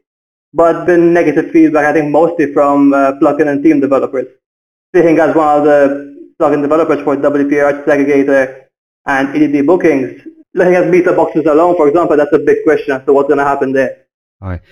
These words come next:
Speaker 2: Let me ask you, okay, so, well, first of all, was there some sort of huge demand for this? E-, explain to us what it does. What does Gutenberg actually do?
Speaker 1: So at the moment, Gutenberg is a post editor, so it replaces the post editor.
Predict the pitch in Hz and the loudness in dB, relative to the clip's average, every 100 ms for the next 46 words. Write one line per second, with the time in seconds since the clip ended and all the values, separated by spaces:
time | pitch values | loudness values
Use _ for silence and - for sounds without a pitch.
0 | _ 165 165 160 - 170 160 135 123 151 | _ -10 -6 -6 -6 -4 -2 -4 -4 -4
1 | 156 - 196 160 147 113 165 - 160 156 | -4 -2 -4 -2 -2 0 -4 -4 -2 -2
2 | - - - 139 135 117 110 123 - 117 | -4 -8 -8 -6 -6 -8 -8 -10 -8 -6
3 | 120 113 - 98 87 - - _ _ _ | -4 -6 -8 -10 -10 -16 -20 _ _ _
4 | _ 160 175 180 175 - 185 185 180 156 | _ -2 -2 0 -4 -2 -2 0 -2 -2
5 | 127 123 110 110 82 139 131 127 120 110 | -2 -4 -2 -4 -4 -6 -6 -6 -4 -4
6 | 107 104 - 87 101 76 - _ _ _ | -4 -8 -10 -8 -8 -8 -18 _ _ _
7 | 190 170 180 220 180 160 190 160 151 143 | -2 2 2 2 2 4 4 2 2 2
8 | 143 147 139 - 147 139 - - - 151 | 2 2 0 0 0 0 -4 -16 -4 -4
9 | 135 127 131 139 143 147 147 143 135 139 | -4 -2 -2 0 -2 0 0 0 -2 0
10 | 135 139 120 117 113 | 0 0 -2 -4 -10